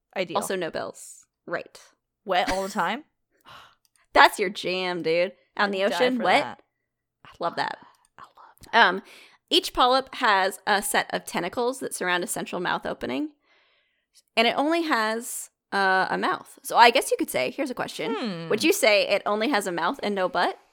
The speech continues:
Speaker 2: Or only has a butt? <laughs> Because
Speaker 1: Are primarily th-, things coming in or primarily things going out? Or is it even in and out?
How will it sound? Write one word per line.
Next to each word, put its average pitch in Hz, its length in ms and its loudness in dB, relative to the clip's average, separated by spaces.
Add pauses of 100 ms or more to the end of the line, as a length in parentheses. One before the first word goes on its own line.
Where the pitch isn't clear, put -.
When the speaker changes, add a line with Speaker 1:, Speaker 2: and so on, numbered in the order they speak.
(100)
Speaker 2:
Or 190 520 4
only 190 220 -2
has 180 140 -6
a 180 40 -10
butt? 160 260 -4 (180)
<laughs> - 120 2 (760)
Because 233 800 6
Speaker 1:
Are 233 100 4
primarily 269 560 2
th-, 254 320 2
things 247 300 -2
coming 220 260 -2
in 196 220 -2
or 277 100 0
primarily 190 640 -2
things 196 240 -4
going 175 200 -2
out? 131 220 -2
Or 196 80 0
is 208 100 -4
it 190 100 -6
even 196 440 -8
in 180 140 -8
and 123 100 -10
out? 85 260 -10